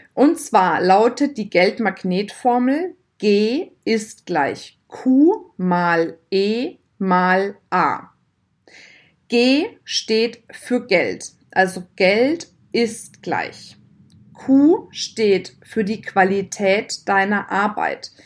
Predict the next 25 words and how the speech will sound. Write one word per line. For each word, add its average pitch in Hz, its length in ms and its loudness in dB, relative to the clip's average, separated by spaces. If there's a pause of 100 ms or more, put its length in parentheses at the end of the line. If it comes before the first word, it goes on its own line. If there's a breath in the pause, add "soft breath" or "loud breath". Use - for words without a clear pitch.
(380 loud breath)
Das 180 220 -10
heißt, 190 460 0
du 202 100 -14
kannst 233 600 0
deinen 175 400 0
Geldfluss 202 720 -2
erhöhen, 185 680 -2
wenn 202 280 2
du 285 360 -2 (220)
die 208 160 -4
Qualität 175 1000 -2
deiner 220 400 -2
Arbeit 208 600 -2
erhöhst. 156 720 -6 (480 loud breath)
Also 190 440 0
Q 285 460 0
ist 214 300 -4
die 208 100 -6
Qualität 185 800 -2
deiner 214 320 0
Arbeit. 170 580 -4 (240)
Prüfe 311 540 2
also 196 340 0
zuallererst 190 880 -2
mal, 226 280 -2